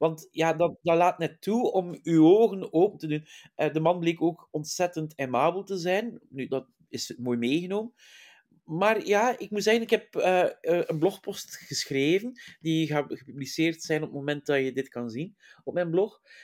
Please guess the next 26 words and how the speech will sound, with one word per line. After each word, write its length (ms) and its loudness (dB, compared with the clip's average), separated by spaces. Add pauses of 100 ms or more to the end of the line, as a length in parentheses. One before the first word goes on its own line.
(160)
eh, 180 2
waarin 240 0
ik 100 -8
het 120 -18
hierover 440 4
heb 140 2
en 160 -12
dat 80 -2
ik 60 -16
zeg 160 -6
van, 120 -4
ja, 380 -2 (100)
die 340 2
reden 480 0 (280)
had 160 2
ik 120 -14
nooit 300 4
gezegd, 680 -2 (100)
eh, 340 4
als 120 0
we 80 -16
het 80 -2
hadden 220 2
over 200 -2
dat 220 4
achteruitgaan 720 -2